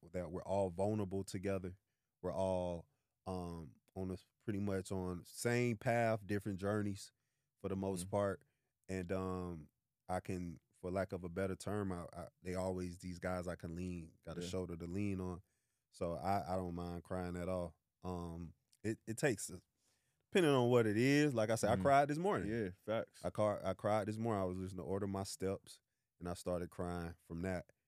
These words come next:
Speaker 1: Um, prior to that, I don't know when the last time I
Speaker 2: Yeah.
Speaker 1: cried, but I,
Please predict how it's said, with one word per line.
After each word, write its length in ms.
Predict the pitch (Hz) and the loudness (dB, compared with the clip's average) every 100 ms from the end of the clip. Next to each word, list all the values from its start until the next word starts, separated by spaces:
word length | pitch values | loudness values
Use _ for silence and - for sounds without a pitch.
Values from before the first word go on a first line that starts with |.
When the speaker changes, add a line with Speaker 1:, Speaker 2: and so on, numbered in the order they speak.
| _ _ - | _ _ -10
Speaker 1:
Um, 100 | 87 | -8
prior 300 | - 104 101 | 0 2 2
to 140 | 95 95 | 0 0
that, 220 | 104 104 | 2 2
I 40 | 90 | 0
don't 260 | 95 92 | -2 -2
know 100 | 92 | -4
when 140 | 95 95 | -4 -2
the 60 | |
last 280 | 95 98 95 | 0 0 0
time 200 | 104 95 | -4 -4
I 40 | 95 | -4
Speaker 2:
Yeah. 60 | 92 | -2
Speaker 1:
cried, 380 | 104 104 101 101 - - | 0 2 0 -2 -10 -10
but 260 | 92 85 82 - | -6 -4 -6 -8
I, 220 | 87 87 | -8 -6